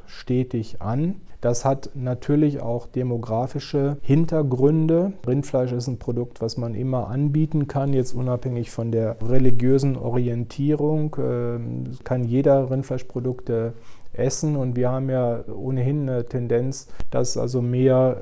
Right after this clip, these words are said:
äh, ausländische Mitbürger ernährt werden müssen bei uns und, äh, die essen nun primär eben Geflügel und Rindfleisch und der Verlierer an der Stelle ist natürlich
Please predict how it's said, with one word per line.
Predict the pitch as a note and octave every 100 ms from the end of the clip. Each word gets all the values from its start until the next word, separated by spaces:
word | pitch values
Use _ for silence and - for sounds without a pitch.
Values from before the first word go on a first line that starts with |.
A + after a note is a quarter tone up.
| -
äh, | B2+ A2+
ausländische | A2+ - A#2+ A#2 -
Mitbürger | B2 B2+ A#2 C3 C3 C3+ B2+ B2+
ernährt | B2 B2 C#3 -
werden | E3+ D3+
müssen | C3+ B2+ B2
bei | A#2+
uns | G#2+ A2+ C#3 E3+ -
und, | - B2 A#2+
äh, | B2 A#2+
die | B2+
essen | - - C3 B2+
nun | B2+ A#2
primär | - C3 B2 B2 B2 -
eben | B2 B2 B2 A#2+ -
Geflügel | G#2 - B2 B2+
und | A#2+ B2
Rindfleisch | B2 F3 F3+ - G#2 A2+ G#2+
und | A2+
der | A2+
Verlierer | G#2 A#2+ A2+ B2 B2+ B2
an | B2+
der | A#2+
Stelle | B2 - B2 A#2+
ist | A#2 A#2+ -
natürlich | A#2 - A#2+ A#2+